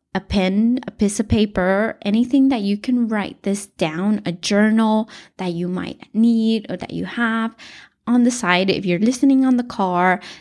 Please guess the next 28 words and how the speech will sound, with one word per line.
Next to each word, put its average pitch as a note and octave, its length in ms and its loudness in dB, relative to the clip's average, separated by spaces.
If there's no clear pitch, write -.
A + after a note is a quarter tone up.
then, F3 460 -2
you F3+ 120 0
know, E3+ 400 0
m-, F#3+ 340 -2
stop A#3+ 560 0
and F3+ 460 0
listen G#3 480 0
to G#3 160 -2
it G3+ 260 -2
later G#3 640 0
so F#3+ 500 0
you G3+ 320 2
can G#3 260 2
do G3 180 4
this F3+ 360 0
exercise - 720 -4
with G3+ 520 -2
yourself. F3 760 -2
So - 260 0
we're G#3 80 0
gonna F#3+ 140 2
grab F3+ 480 0
a - 40 -12
piece - 300 -8
of - 100 -12
paper, C#4 640 2
a F3 40 -12
journal, C4+ 600 2